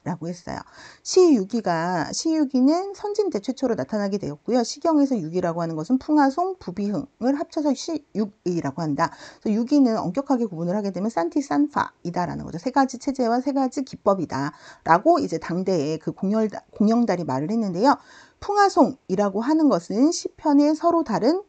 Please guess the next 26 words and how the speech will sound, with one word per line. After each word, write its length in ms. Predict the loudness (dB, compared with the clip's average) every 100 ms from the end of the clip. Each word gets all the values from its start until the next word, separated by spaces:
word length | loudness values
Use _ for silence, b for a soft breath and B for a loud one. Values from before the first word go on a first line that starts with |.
| -10
이제 400 | -8 -2 0 0
체제이고요. 760 | -2 -2 0 0 0 2 2 2 B B
부비흥이라고 880 | -2 2 4 6 4 2 -4 -4 -2
하는 220 | -4 -2
것은 260 | -6 0 0
시문에 420 | 0 -4 -2 0
있어서 260 | -2 -4 -6
서로 280 | -2 -2
다른 240 | 0 -2 -2
문사이다라고 1400 | 0 0 2 0 -2 -2 0 0 -6 _ _ -6 -4
했어요. 280 | -6 -6 -12 -14
그래서 500 | _ -8 2 4 4 b b b
이 220 | -6 -4 -2
서로의 360 | 0 2 0
그, 120 | 0 _ _
그런 260 | -10 -8 -4
그 140 | -6
크기 420 | -4 -2 -2 -4 -6
이런 180 | -6
것들이 300 | -6 -6 -8
다르지만 640 | -6 -4 -4 -4 2 4 2 -2 _
다 200 | -8 -4
같이 220 | -4 -6
병렬해서 600 | -8 -4 -2 -2 -2 -2
육이라고 440 | -4 -4 -2 -2 -2
부른다. 460 | -4 -2 0 -2